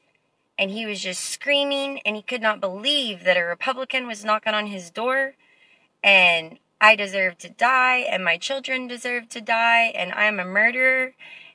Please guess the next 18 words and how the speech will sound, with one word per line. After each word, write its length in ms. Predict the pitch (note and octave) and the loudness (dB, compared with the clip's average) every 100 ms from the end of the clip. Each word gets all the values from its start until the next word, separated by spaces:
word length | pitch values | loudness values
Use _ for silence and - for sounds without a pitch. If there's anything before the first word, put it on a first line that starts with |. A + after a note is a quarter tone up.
| _ | _
and 460 | A3 G#3 G3 F#3+ F#3+ _ | 6 8 8 6 -4 _
it 160 | A3 A3 | -4 -2
is 440 | G#3+ G3+ F#3 - _ _ _ _ | -4 -6 -14 -20 _ _ _ _
astounding 840 | G3 F#3+ - - C4 B3+ G#3+ G3+ F#3 | 0 0 -4 4 6 6 0 -4 -4
because 340 | F#3 G3 F#3 | -2 0 0
I'm 140 | F#3 F#3 | -2 2
actually 380 | A3 A3+ - A3 | 4 4 -2 -6
a 80 | F#3+ | -6
former 320 | G#3+ A3 A3+ | -4 2 2
independent 680 | A3+ A#3 G#3+ A3+ G3+ F#3 F#3 _ - - _ | 2 -4 -4 -4 0 -2 -4 _ -20 -20 _
who 100 | A3+ | 0
voted 360 | G#3 G#3 G#3+ - | 4 4 2 0
for 100 | A3+ | 0
Obama 420 | G#3+ G#3 G#3+ G#3+ | 4 4 4 -4
twice, 680 | - F#3 F3 - - - _ _ _ - _ _ _ | 4 4 4 -2 -18 -20 _ _ _ -12 _ _ _
who 160 | - A#3 | -6 -4
just 320 | A3 C4 - | 0 0 2
changed. 580 | C#4+ C#4+ D4 C#4+ - - | 4 4 4 -4 -8 -12